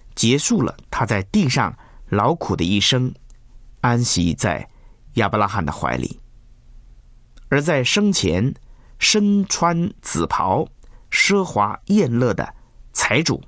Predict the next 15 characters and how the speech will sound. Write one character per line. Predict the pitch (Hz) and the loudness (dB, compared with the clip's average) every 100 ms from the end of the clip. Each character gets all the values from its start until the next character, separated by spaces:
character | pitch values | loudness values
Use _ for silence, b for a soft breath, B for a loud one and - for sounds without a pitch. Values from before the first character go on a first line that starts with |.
| - - - - - - - B B B | -20 -20 -20 -20 -20 -20 -20 B B B
也 | 123 127 | 2 2
停 | - 196 | 2 2
止 | 208 117 | 2 2
了 | 110 | 0
他 | - 110 | 0 -2
在 | 101 | 0
地 | - 202 | 0 0
上 | 135 110 | 0 0
的 | 90 - - - - | -2 -4 -10 -20 -8
奢 | - - 202 | -2 0 0
华 | 143 139 | 0 0
享 | - - - | 0 -2 -4
受， | - 180 - - - - b b b b | -2 0 -2 -8 -20 -20 b b b b
死 | - - - | -4 -2 -2
了， | 52 - - | -4 -6 -12